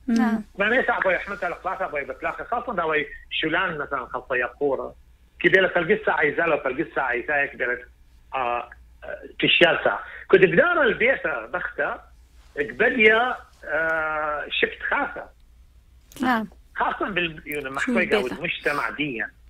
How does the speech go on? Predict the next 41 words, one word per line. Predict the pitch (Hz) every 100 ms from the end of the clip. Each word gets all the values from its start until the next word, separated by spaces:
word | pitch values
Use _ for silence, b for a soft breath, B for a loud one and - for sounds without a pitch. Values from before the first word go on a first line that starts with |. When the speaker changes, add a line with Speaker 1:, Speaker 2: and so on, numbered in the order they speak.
| -
Speaker 2:
إيه. | 285 277 226 B B 165
Speaker 3:
ميلا | 247 330
شفت | 233 - -
خاصة، | - 160 160
بس | 170
جنب | 165 139 131
بشلة. | 190 - 208 175 214 - -
Speaker 1:
صح. | - 202 -
Speaker 3:
تيالا. | 143 135 143 151 165 - -
Speaker 2:
منظوف. | 277 240 226 247
Speaker 1:
شو | 240
Speaker 3:
نعم، | 226
Speaker 1:
البيت | 170 240
Speaker 3:
مدرسة | 190 185
Speaker 1:
أيام؟ | 202 214
Speaker 3:
ما | 139
في | 147
علي | 143 139
من | 135
مدرسة. | 139 185 160 247
Speaker 1:
مم. | 240 226 214
Speaker 2:
إيه. | 262 277 254 - - - -
مسواق. | 233 - 254 247 -
Speaker 3:
آه، | - 170
أوكي، | 165 - -
بس | 143 226
كيف | 147 -
بدي | 180 180 180
شفت | - 220 -
خاصة، | - 196 196 147 123
بوشالة | 131 139 - 185
Speaker 2:
نعم. | 185
Speaker 3:
وما | 151 139
بوشالة | 135 - 180 160 151
ويخالة | 139 165 160 160
وما | 143 139
يخالة، | - 170 151 147 - - -
غورة | 143 196 170
زيلات، | 143 151 185 190 165
يا | 147 143 156 180 151
زيلياتي. | 160 160 185 - 165 147